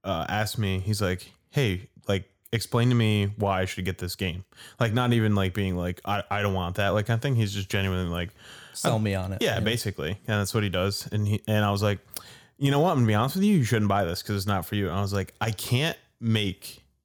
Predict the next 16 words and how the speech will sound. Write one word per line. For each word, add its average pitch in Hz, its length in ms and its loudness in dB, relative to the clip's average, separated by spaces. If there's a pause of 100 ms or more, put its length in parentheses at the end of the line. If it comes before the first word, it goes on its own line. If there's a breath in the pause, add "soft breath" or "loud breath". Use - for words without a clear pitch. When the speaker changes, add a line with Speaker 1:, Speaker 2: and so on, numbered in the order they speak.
(180)
Speaker 1:
taking 113 380 0
pictures 113 500 0
of 90 140 -4
Pokemon 120 480 0
sound 95 420 0
f-, - 180 -10 (380)
fun. 107 420 -2
Like, 104 200 -2
you 101 60 -2
just 95 160 -2
have 92 240 -4
to, 76 100 -4
like, 82 340 -4
do 98 200 -2
it." - 200 -4 (160)
Speaker 2:
Mm-hmm. 135 260 2